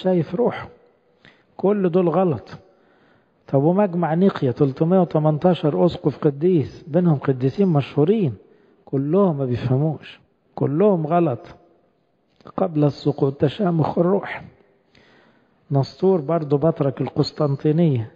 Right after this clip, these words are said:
لما تقروا الرسائل اللي كان بيبعتها له البطرك المصري البابا كيرلس عمود الدين، منتهى الأدب والتواضع، ما هم البطاركة مع بعض.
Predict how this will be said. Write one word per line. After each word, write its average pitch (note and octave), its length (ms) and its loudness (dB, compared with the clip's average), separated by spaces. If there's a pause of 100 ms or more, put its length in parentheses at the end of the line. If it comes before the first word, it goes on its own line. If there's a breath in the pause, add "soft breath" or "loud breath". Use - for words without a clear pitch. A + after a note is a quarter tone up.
(120)
لما C3 220 0
تقروا E3+ 340 2
الرسائل C#3+ 440 2
اللي C3+ 140 0
كان D#3+ 200 0
بيبعتها C#3 480 2
له D#3 80 4
البطرك C#3+ 540 2
المصري C3+ 560 0
البابا C#3 380 0
كيرلس C#3+ 520 0
عمود C#3+ 320 -2
الدين، C3+ 420 -2 (340 soft breath)
منتهى E3+ 320 0
الأدب F#3 480 -2
والتواضع، E3 640 0
ما B2 160 0
هم D3+ 140 2
البطاركة D3+ 600 0
مع D3+ 200 0
بعض. G3 300 0